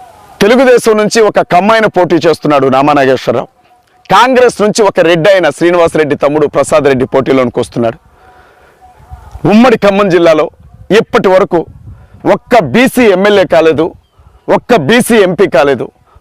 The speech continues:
పంచాయతీ సర్పంచ్గా కూడా లేరు. కానీ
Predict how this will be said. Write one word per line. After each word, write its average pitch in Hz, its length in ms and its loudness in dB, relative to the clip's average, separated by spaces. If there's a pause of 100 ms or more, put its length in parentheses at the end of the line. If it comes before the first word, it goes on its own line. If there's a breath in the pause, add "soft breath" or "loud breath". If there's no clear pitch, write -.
(120)
పంచాయతీ 233 500 0
సర్పంచ్గా 190 640 -2
కూడా 151 240 -2
లేరు. 131 240 -4 (720 soft breath)
కానీ 240 160 2